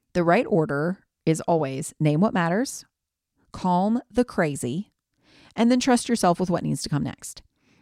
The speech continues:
This is actually, like, just a really good check-in principle when you're start,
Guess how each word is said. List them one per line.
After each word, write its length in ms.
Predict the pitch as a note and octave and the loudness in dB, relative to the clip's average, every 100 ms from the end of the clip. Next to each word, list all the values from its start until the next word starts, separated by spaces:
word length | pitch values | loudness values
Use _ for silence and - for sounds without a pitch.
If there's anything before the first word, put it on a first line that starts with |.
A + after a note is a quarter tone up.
| _ - | _ -2
This 200 | C4 E4 | -2 0
is 120 | A#3 | -2
actually, 420 | G3+ - G#3 G3 | -2 -4 -2 0
like, 440 | D#3+ D3 - - _ _ - | 0 -2 -6 -18 _ _ -8
just 220 | G3 - | -6 -2
a 60 | |
really 260 | D#3+ D#3+ E3 | -2 -2 -2
good 160 | D#3 - | -4 -4
check-in 560 | - D3 - G3+ G#3+ | -8 -8 -6 -4 -2
principle 680 | A3 A3 A#3+ A#3 A3+ A#3 A#3+ _ _ _ | -2 -2 -2 -4 -2 -4 -6 _ _ _
when 140 | - F#3 | 0 2
you're 120 | F3 | 2
start, 280 | - D#3+ | -2 -2